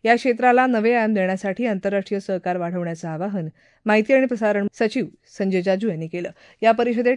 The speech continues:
टोगो, मोरोक्को, आयर्लंड, क्युबा, ऑस्ट्रेलिया, नेपाळ, इस्रायल, गयाना इत्यादी देशांचे राजदूत सहभागी झाले होते. इफ्फीमधल्या मास्टर क्लासेसचं उद्घाटन आज झालं. यात चर्चा, कार्यशाळा, गोलमेज संवाद, मुलाखत सत्र, संभाषणात्मक कार्यशाळा यांचं आयोजन होईल.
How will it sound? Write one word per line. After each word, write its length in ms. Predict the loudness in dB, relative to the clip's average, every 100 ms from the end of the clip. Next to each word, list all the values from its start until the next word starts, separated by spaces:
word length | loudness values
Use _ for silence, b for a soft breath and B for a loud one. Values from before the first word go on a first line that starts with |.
| 2
टोगो, 340 | 0 2 -2
मोरोक्को, 460 | -2 0 0 0 -2
आयर्लंड, 480 | 0 0 0 0 -4
क्युबा, 260 | -4 -2 -2
ऑस्ट्रेलिया, 600 | -2 -8 -6 -4 -2 -2
नेपाळ, 460 | -2 -4 -2 -2 -2
इस्रायल, 440 | -6 -2 0 0 -2
गयाना 340 | -2 -2 -4 -8 b b -10
इत्यादी 300 | -2 -2 0
देशांचे 460 | 0 -2 -4 -4
राजदूत 340 | -4 -4 -6 -6
सहभागी 420 | -6 -6 -4 -4
झाले 220 | -4 -6
होते. 180 | -10 -14 B B B B
इफ्फीमधल्या 540 | -2 0 2 4 4
मास्टर 280 | 4 0 -2
क्लासेसचं 440 | -2 -2 -2 -2 -2
उद्घाटन 400 | -2 -2 -2 -2
आज 120 | -4
झालं. 260 | -4 -4
यात 200 | -2 -4 -2
चर्चा, 340 | -4 -4 -6 -8
कार्यशाळा, 600 | -6 -6 -6 -6 -6 -4
गोलमेज 400 | -4 -4 -6 -8
संवाद, 320 | -8 -4 -4 -8 b b
मुलाखत 460 | 0 2 2 2 -2
सत्र, 300 | -4 -2 -4 -6 _ _ -2
संभाषणात्मक 720 | 2 2 2 -2 -2 -4 0
कार्यशाळा 440 | 0 0 -2 -6
यांचं 260 | -4 -6 -4
आयोजन 340 | -6 -6 -8 -8
होईल. 220 | -10